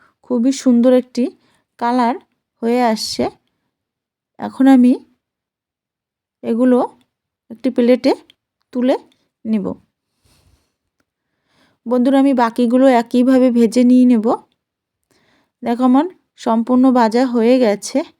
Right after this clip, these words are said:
এটা দেখতে খুবই সুন্দর হয়েছে, আর এটা খেতে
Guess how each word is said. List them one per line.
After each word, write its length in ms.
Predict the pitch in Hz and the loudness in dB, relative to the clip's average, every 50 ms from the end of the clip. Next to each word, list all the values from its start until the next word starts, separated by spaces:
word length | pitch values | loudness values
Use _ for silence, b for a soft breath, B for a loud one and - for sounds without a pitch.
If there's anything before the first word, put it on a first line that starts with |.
| _ _ _ _ _ _ _ _ | _ _ _ _ _ _ _ _
এটা 140 | - 226 247 214 | -6 -6 -4 0
দেখতে 340 | 214 247 240 240 - _ - 247 | 2 0 0 0 -2 _ -8 -8
খুবই 360 | - - 254 240 220 254 277 | -2 0 0 2 4 2 2
সুন্দর 420 | 269 - 262 247 233 240 247 269 269 | 2 2 2 2 4 4 4 4 4
হয়েছে, 460 | 254 254 233 233 214 208 - - 254 320 381 - b b b b b b b _ | 4 2 2 2 0 -2 -2 -2 -2 -2 -2 -6 b b b b b b b _
আর 60 | - 233 | -8 -4
এটা 140 | 220 254 | -4 -4
খেতে 400 | 247 - - 240 226 226 - 247 | -4 -2 0 0 0 2 2 0